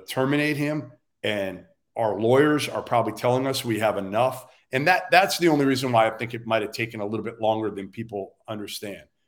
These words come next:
myself included, is the early days, you wanna make sure you have all the information so that if you do terminate him,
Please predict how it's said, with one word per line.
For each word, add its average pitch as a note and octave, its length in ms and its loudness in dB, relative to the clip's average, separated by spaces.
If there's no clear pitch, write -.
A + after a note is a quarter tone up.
myself A2 460 0
included, G2 440 -8
is B2+ 260 -2
the D3 160 -2
early G#3 320 8
days, G2+ 640 0
you D#3+ 140 -4
wanna A3 180 4
make D#3+ 160 2
sure D#3 240 0
you B2 140 -2
have A#2 240 0
all A2 100 2
the G#2+ 120 -6
information G#2+ 580 -8
so - 160 -10
that G2+ 180 -10
if A#2+ 200 -4
you G#2+ 100 -6
do B2 280 -2
terminate F#2 580 -6
him, D#2+ 240 -18